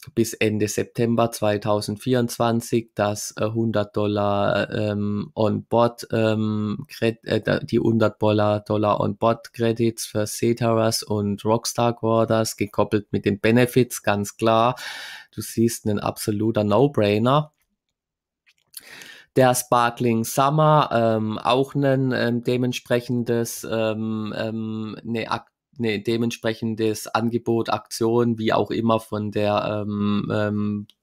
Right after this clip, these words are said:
von der, ähm, Virgin Voyages, wo du die Möglichkeit hast,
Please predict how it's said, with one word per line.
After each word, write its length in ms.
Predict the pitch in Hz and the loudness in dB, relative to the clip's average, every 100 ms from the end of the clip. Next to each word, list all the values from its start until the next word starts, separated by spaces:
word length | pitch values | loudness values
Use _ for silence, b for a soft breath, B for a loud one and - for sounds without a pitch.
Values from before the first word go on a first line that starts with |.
| _ _ | _ _
von 380 | - 110 110 | -2 2 2
der, 320 | 107 104 104 - | 2 4 4 4
ähm, 720 | 107 104 104 104 104 - - - - - - - - - | 2 2 0 0 -2 -6 -10 -20 -20 -20 -20 -20 -16 -2
Virgin 500 | 117 107 - 117 110 | 4 4 4 4 6
Voyages, 640 | 110 117 113 - 113 - | 6 6 6 4 2 2
wo 120 | 107 | 0
du 120 | 104 107 | 0 -4
die 160 | - | -4
Möglichkeit 840 | 104 104 101 107 - - 107 107 - | -4 -4 -4 -10 -10 -4 -2 -2 -4
hast, 400 | 107 107 - | -4 -4 -10